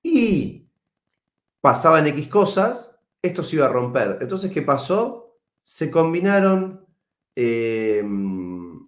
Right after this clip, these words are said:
se combinaron cosas que estaban pasando en el mercado, como la volatilidad, con alguien que quizá también dijo, "Bueno, lo podemos combinar y podemos ir a atacar esto", y lo atacaron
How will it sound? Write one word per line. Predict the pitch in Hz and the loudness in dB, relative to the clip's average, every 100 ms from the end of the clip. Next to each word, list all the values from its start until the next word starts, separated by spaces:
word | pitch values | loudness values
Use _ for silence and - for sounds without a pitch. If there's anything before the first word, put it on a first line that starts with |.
| _ | _
se | - 123 | -10 -4
combinaron | 143 156 190 185 185 185 - | -2 2 2 2 0 -6 -8
cosas | 170 165 | -4 -2
que | 156 | 0
estaban | 160 156 | 2 0
pasando | 147 165 | 0 0
en | 147 | 0
el | |
mercado, | 151 151 190 | 0 2 2
como | 151 139 | 2 2
la | 139 | 4
volatilidad, | 139 147 180 185 233 247 233 - - _ _ | 4 0 -2 0 2 2 0 -4 -18 _ _
con | - 143 | -2 2
alguien | 175 165 131 | 2 0 -2
que | 127 | -4
quizá | 131 156 | -6 -4
también | 151 135 147 147 | -2 0 0 -2
dijo, | 143 - 143 127 | -4 -2 -2 0
"Bueno, | 180 143 127 | 0 -2 -2
lo | 131 120 | -4 -4
podemos | 117 151 - | -4 -4 -4
combinar | 127 120 131 156 | -2 -2 -2 -2
y | |
podemos | 131 127 127 127 | -2 -4 -4 -2
ir | |
a | 123 | -2
atacar | 120 143 | 0 -2
esto", | 202 208 214 208 | -2 -4 -4 -2
y | |
lo | 139 | 0
atacaron | 127 143 214 220 214 | 0 -2 -2 -2 -4